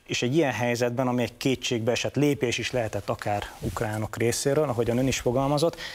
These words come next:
akkor ez, ez mit válthat ki akár az államokban, egy ilyen helyzet,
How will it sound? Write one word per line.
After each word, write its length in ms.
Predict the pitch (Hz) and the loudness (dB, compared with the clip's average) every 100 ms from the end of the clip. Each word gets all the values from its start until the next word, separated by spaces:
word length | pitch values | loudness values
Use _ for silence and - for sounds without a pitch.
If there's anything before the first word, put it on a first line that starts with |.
| - | -8
akkor 320 | 123 - 147 | -8 -2 0
ez, 300 | 139 139 - - _ _ | 2 0 -4 -10 _ _
ez 140 | - 113 | -4 -2
mit 180 | 175 | 0
válthat 320 | - 123 123 113 | 0 0 -2 -2
ki 120 | 123 | -2
akár 240 | 107 110 | -2 -6
az 120 | 104 | -4
államokban, 760 | 123 117 135 143 151 151 185 170 - | -2 0 0 0 0 0 -2 -4 -8
egy 180 | - 107 | -6 0
ilyen 200 | 123 127 | 2 2
helyzet, 500 | 120 156 151 180 | 0 0 2 0